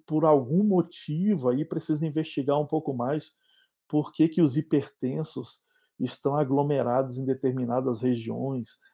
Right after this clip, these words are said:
Será que tem a ver com, com a classe social? Será que tem que a, tem a ver com,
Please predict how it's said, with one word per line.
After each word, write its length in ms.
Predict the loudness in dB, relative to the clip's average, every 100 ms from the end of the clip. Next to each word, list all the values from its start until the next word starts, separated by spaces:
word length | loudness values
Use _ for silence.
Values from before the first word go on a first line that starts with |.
| _ -4
Será 320 | 2 4 4
que 100 | 2
tem 160 | 2 2
a 120 | 4
ver 240 | 4 2
com, 380 | 0 -2 -2 -4 _ _ _ -4
com 100 | -2
a 60 |
classe 420 | 2 2 2 0 -6
social? 880 | -4 -6 -4 -2 2 2 2 0 -6 _ _ -6
Será 380 | 2 4 6
que 120 | 4 2
tem 260 | 2 2
que 140 | 6 6
a, 180 | 6
tem 260 | 2 0 2
a 140 | 2
ver 500 | 2 2 4 4 2 0
com, 560 | 0 2 2 0 -2